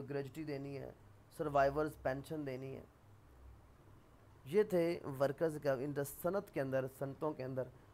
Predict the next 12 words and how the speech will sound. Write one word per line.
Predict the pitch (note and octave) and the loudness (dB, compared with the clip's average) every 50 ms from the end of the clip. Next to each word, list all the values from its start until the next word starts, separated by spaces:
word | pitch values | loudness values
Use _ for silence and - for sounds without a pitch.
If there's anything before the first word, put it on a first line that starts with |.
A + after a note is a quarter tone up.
| - - | -8 -2
अगर | C3+ C#3 C3+ | 2 4 6
आपने | C3 B2+ - C#3 C#3 C3 | 6 6 4 2 -4 -6
किसी | B2+ B2 - C3+ A#2+ | -6 -8 -10 -8 -4
को | B2+ B2+ | -2 -2
अपॉइंट | B2+ - - B2+ B2+ B2+ B2 B2 | -2 0 -2 -2 -4 -4 -4 -4
करना | C#3 C#3 C#3 D3 D3 | -4 -4 -2 -4 -6
है | C#3+ - - - - - | -8 -10 -16 -20 -20 -14
तो | - B2+ | -14 -12
उसका | B2 - C#3 B2+ | -4 -4 -4 -2
क्या | B2 B2+ A#2+ | 0 0 0
तरीकाकार | A#2+ B2+ A#2+ A#2+ C3+ C#3 C#3 C#3+ C#3 C3+ | 0 -2 -4 -6 -6 -2 0 0 0 0
है। | C3+ C3+ | 0 -4